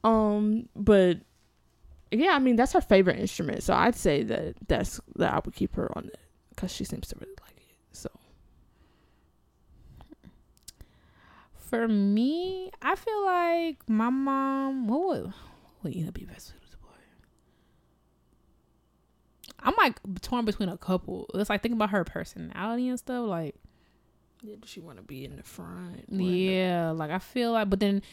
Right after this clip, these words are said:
Speaker 2: you wanna be the center of atten-, my mom does not like to be the center of attention.
Speaker 1: Yeah, that's what I meant. Like, the front of, like, the,
Speaker 2: Mm-hmm.
Speaker 1: you know.
Speaker 2: My mom would be a good violinist. I think so. I think she would make a really good violinist. You know, you ain't gotta do too much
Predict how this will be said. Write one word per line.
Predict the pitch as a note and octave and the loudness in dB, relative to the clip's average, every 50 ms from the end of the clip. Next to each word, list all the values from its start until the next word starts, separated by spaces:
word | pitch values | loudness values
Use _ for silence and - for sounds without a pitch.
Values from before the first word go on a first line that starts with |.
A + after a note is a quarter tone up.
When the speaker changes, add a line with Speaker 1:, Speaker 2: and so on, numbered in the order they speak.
| - - - | -20 -6 0
Speaker 2:
you | - G3 | 2 2
wanna | F#3+ | 4
be | F#3 F3 | 4 2
the | E3 | 2
center | - - F3+ E3 | 0 -2 -4 -6
of | D#3 | -6
atten-, | D#3 - - G3+ G3+ | -8 -8 -8 -6 -2
my | G3 | -2
mom | G3 G3 F#3 | 0 0 -2
does | F3 E3 | -2 -4
not | E3 D#3+ - | -4 -6 -6
like | - - | -8 -10
to | - - | -12 -12
be | - | -12
the | - | -10
center | - - - - | -10 -10 -12 -12
of | - | -12
attention. | - - - F#3+ F#3+ - - - - - - - | -10 -6 -4 -2 -2 -4 -6 -10 -14 -16 -14 -10
Speaker 1:
Yeah, | - A3 E3 C3 G2+ G2 F#2+ - A3 A3 - - _ _ _ _ _ _ _ _ _ _ - | -10 -10 -10 -10 -12 -14 -16 -16 -18 -20 -20 -20 _ _ _ _ _ _ _ _ _ _ -2
that's | A3 A3+ - | 0 0 0
what | F#3 | 0
I | F3 C#3 | -2 -2
meant. | E3 E3 D#3+ - - - - - | -4 -6 -8 -8 -10 -12 -14 -10
Like, | - B2 - - - - | -10 -10 -10 -10 -12 -12
the | - - | -12 -12
front | - - - - - - | -12 -12 -14 -14 -12 -12
of, | - - - - | -14 -14 -16 -18
like, | - - _ - | -18 -20 _ -16
the, | - - - - A3 G#3+ - - | -14 -14 -14 -14 -16 -12 -6 -4
Speaker 2:
Mm-hmm. | G#3 F#3+ E3+ F#3+ F#3 F3 F3 F3+ | -4 -4 -4 -4 -6 -4 -4 -6
Speaker 1:
you | - | -6
know. | F#3 F3+ E3+ - G3+ - _ _ _ - | -6 -8 -10 -12 -16 -18 _ _ _ -4
Speaker 2:
My | G#3 A3+ | -2 0
mom | C4+ D#4 C#4 | 2 2 2
would | F#3 | 2
be | E3 D3+ | 0 -2
a | |
good | - D3 D3 | -4 -6 -8
violinist. | - - - E2+ - D#2+ D#2+ - - - E3 - - - - - _ - - - _ _ _ _ _ _ _ _ _ _ _ _ - - - _ _ _ _ _ | -8 -10 -12 -12 -14 -16 -16 -16 -16 -16 -16 -18 -18 -20 -20 -20 _ -20 -20 -20 _ _ _ _ _ _ _ _ _ _ _ _ -20 -20 -20 _ _ _ _ _
I | A3 G3 | -10 -10
think | - - - - | -10 -10 -14 -16
so. | - - - - C4 - - - | -16 -18 -18 -18 -20 -12 -8 -4
I | G#3 | -2
think | A3 G#3 - | 0 0 0
she | - G#3 | 0 0
would | F#3 | 0
make | F3 - - | 0 -2 -4
a | D#3+ | -4
really | D#3+ E3 F3 F3 | -4 -2 -2 -2
good | F3 F3+ F3+ F3 | 0 0 0 0
violinist. | F3 F3 E3+ E3+ E3+ F3 F3 F3 F3 F3 E3+ E3+ E3+ E3+ F3 F#3 - - - - - - - - _ _ _ _ - | 0 0 0 0 0 -2 -2 -2 -2 -2 -2 -2 -2 -2 -2 -4 -6 -10 -20 -20 -20 -20 -20 -20 _ _ _ _ -4
You | F3+ E3+ | -2 0
know, | E3 E3 D#3+ D#3+ D#3+ D#3+ | 0 0 0 0 0 0
you | F3+ F#3+ | 0 0
ain't | F#3 F3+ | 2 0
gotta | F3 E3 | 0 -2
do | E3 D#3+ F3+ F3+ | -2 -2 -2 -2
too | - - - A3+ | 0 2 4 4
much | G#3 F#3+ F#3 F3+ F#3 F#3+ G3 - - - - - - - | 6 6 6 6 4 4 2 0 -2 -6 -6 -6 -6 -8